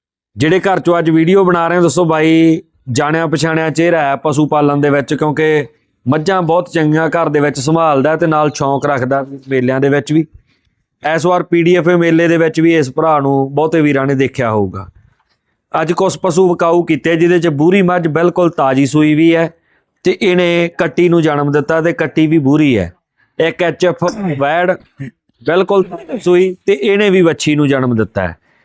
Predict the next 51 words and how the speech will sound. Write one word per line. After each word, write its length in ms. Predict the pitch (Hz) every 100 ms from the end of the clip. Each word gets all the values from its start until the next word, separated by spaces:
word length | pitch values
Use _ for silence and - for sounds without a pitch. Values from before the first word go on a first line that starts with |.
| _ -
ਇਹ 100 | 180
ਤੋਂ 140 | 233
ਬਿਨਾਂ 360 | 196 185 185 185
ਜੇ 120 | 185
ਵਿਕਰੀ 340 | 175 160 190 185
ਵਾਲੇ 160 | 185
ਪਸ਼ੂਆਂ 380 | 180 170 170 180
ਚ 80 | 175
ਆਪਾਂ 200 | 165 170
ਦੇਖੀਏ 380 | 160 156 165 170
ਤਾਂ 120 | 175
ਇੱਧਰ 180 | 175 180
ਇੱਕ 160 | 160
ਮੱਝ 320 | 156 156 160 175 156 _ _ _
ਸੂਈ 280 | - 170 185
ਨੂੰ 140 | 190
ਥੋੜਾ 260 | 175 185 202
ਟਾਈਮ 220 | 185 185
ਹੋਇਆ, 280 | 160 156 165
ਬਹੁਤ 300 | 156 160 165
ਸੋਹਣੇ 300 | - 165 185
ਦੁੱਧ 200 | 165 165
ਤੇ 120 | 180
ਚੱਲਦੀ 460 | 165 147 139 147 151
ਹੈ, 140 | 147 - _ _ _ _ _ _
ਇਹ 120 | 175 170
ਵੀ 60 |
for 260 | 190 170 165
sale 380 | 143 156 156 160
ਹੈ। 200 | 160 - - _ _ _ _ _ _ _ - _ 127
ਬਾਕੀ 320 | 151 - 190
ਨਗ 200 | 185 185
ਜਿਹੜੇ 240 | 180 185
ਤੁਸੀਂ 300 | 190 165 170
ਹੋਰ 260 | 151 143 147
ਦੇਖੋਗੇ 440 | 165 - 175 180
ਸਕਰੀਨ 380 | 160 156 165 170
ਉੱਤੇ 300 | 170 175 170
ਘਰੇ 280 | 165 156 139
ਰੱਖੇ 280 | 131 - 160
ਹੋਏ 200 | 170 180
ਆ, 80 |
ਤੇ 120 | 175 196
ਇੱਕ 360 | 226 175 -
ਮੱਝ 300 | 170 175 160
ਇੱਧਰ 240 | 165 170 160
ਨੀਲੀ 300 | 151 143 147
ਰਾਵੀ 220 | 147 151
ਨਸਲ 320 | 143 123 135
ਦੀ 180 | 143 156
ਹੈ, 140 | 151